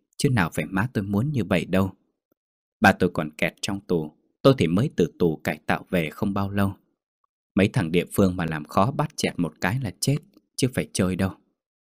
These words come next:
Mấy ngày sau trôi qua thật nặng nề,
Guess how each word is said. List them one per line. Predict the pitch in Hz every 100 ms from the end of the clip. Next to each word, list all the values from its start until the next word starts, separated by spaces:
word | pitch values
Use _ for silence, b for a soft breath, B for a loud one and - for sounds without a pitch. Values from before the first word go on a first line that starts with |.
| _ _ _ _ _ _ _ _ _ _ _ _ _ _ _ _ -
Mấy | 107
ngày | 127 123 82
sau | - 101 92
trôi | - 95
qua | 98 87
thật | - -
nặng | 95 - 87
nề, | 82